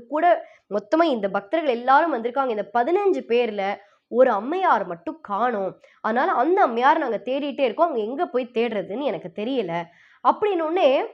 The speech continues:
இந்த திருவாளர் மோகன் யாதவ் அவர்கள் திருவாளர் உதயநாயகம் அவர்கிட்ட பேசிட்டு இருக்காரு,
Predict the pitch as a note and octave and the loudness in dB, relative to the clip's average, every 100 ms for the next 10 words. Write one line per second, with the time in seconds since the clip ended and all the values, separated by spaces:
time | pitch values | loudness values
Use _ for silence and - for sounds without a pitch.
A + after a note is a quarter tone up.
0 | - _ - A4 G4 F#4 E4+ D4+ D4+ F#4 | -14 _ -2 2 6 8 8 6 2 6
1 | F4 D#4 D4 F4 F#4+ F4+ D4 D4 C4 B3+ | 6 6 4 2 4 4 4 4 2 0
2 | B3+ G4 A#3+ A#3 - E4+ E4 D4+ C#4 D#4 | 0 2 2 0 -6 4 6 6 4 0
3 | F4 D#4 B3+ A3 G3+ B3+ F#4+ E4+ E4 D#4+ | 2 2 0 -2 -4 -6 -4 -4 -2 -4
4 | A3 G3+ | -4 -4